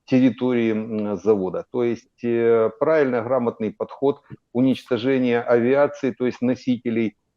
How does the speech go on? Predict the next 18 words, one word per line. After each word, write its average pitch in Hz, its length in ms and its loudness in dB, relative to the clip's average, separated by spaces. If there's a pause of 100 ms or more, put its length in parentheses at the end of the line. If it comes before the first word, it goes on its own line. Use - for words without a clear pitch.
м, 117 240 0
и 135 360 2
ракет, 127 460 2 (120)
производства 120 680 2
ракет, 110 360 0
еще 127 280 -2
до 117 260 2
того, 123 300 0
как - 200 -8
они 107 140 -4
будут 104 360 -2
применены 120 640 -2
на 123 180 -2
территории 110 600 -6
противника. 90 560 -10
Занимаются 139 580 -2
это 101 140 -8
спецслужбы 120 760 -2